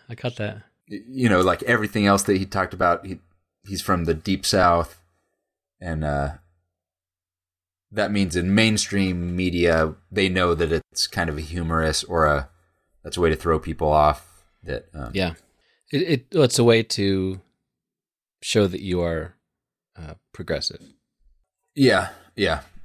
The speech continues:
Speaker 2: It's a way to get conservative people to stop listening to you, <laughs> and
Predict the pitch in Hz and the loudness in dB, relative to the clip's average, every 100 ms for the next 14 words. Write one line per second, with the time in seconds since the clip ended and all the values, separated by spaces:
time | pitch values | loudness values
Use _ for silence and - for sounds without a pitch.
0 | - 104 113 110 104 110 107 _ - 107 | -8 0 4 4 4 2 2 _ -12 -4
1 | 117 107 101 - 104 95 95 - 95 87 | -2 0 -2 -4 -4 -2 -2 0 0 0
2 | 92 85 - 87 85 - 85 82 82 82 | -4 -4 -4 -6 -8 -8 -6 -4 -6 -8
3 | - _ _ _ - - - 82 | -14 _ _ _ -14 -4 -2 -2